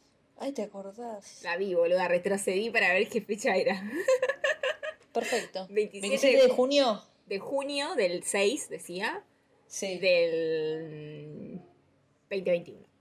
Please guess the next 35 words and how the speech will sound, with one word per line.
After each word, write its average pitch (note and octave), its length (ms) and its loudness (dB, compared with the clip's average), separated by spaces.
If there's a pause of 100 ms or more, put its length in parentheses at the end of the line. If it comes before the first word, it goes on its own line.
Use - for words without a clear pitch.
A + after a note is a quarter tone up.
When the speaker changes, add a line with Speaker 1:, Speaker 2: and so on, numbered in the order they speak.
(260)
Speaker 2:
O - 40 -20
sea, D3 200 -10
el C#3+ 180 -10
año F3 200 -6
pasado. - 340 -18 (240)
Speaker 1:
Del F#3+ 160 -4
año F3 100 -4
pasado. - 300 -10 (680)
Speaker 2:
Em, G#3 1300 2 (320)
así G4 160 -2
que G#4+ 100 2
nada, B3+ 280 2
básicamente D4+ 420 -4
el C#4+ 60 -4
capítulo C4 340 0
fue F4 160 -4
eso. - 240 -6
No D#4 220 -2
vi F4 100 2
los D#4 160 0
adelantos, C4+ 800 2
pero D#3+ 160 -2
bueno, G3 440 0
no G3 80 -8
importa, F#3 420 -2
veremos F#3 280 2
qué - 140 -10
nos F3+ 100 -8
encontramos F3+ 540 -4
en F3 60 -10
el D#3 40 -10
capítulo D#3+ 300 -6
que A3 80 -2
viene. B3+ 440 2 (320)
Speaker 1:
Sí. E3+ 440 -6